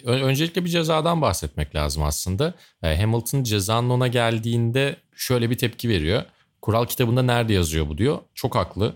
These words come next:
Bu arada gerçekten Sebastian Vettel'in de Lewis Hamilton'ın da o zirvedeki adamların kural kitapçığına bu kadar hakim olması beni her seferinde çok şaşırtıyor. Takdir de ediyorum.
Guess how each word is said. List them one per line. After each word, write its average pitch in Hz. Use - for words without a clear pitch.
Bu 101
arada 110
gerçekten 104
Sebastian 95
Vettel'in 104
de 90
Lewis 95
Hamilton'ın 95
da 82
o 85
zirvedeki 95
adamların 101
kural 107
kitapçığına 107
bu 104
kadar 107
hakim 98
olması 107
beni 104
her 104
seferinde 101
çok -
şaşırtıyor. 98
Takdir 87
de 87
ediyorum. 76